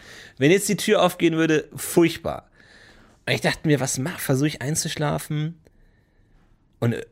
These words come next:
ich meine, es geht nicht. Ich muss, ich muss aufs Klo. Und irgendwann denkt man sich halt,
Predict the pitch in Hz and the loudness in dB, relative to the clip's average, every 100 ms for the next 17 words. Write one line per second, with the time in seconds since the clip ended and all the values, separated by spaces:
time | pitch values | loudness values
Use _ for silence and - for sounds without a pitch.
0 | _ _ - 110 117 113 110 - 151 190 | _ _ -12 -8 -6 -4 -6 -4 -6 -6
1 | 98 - - 117 160 - - - 131 170 | -10 -12 -6 -2 -2 -4 -8 -8 -6 -6
2 | - 139 - 220 151 90 110 127 131 - | -6 -10 -8 -6 -6 -4 -2 -2 -2 -6
3 | 123 131 135 135 123 120 | -6 -8 -6 -2 -2 -4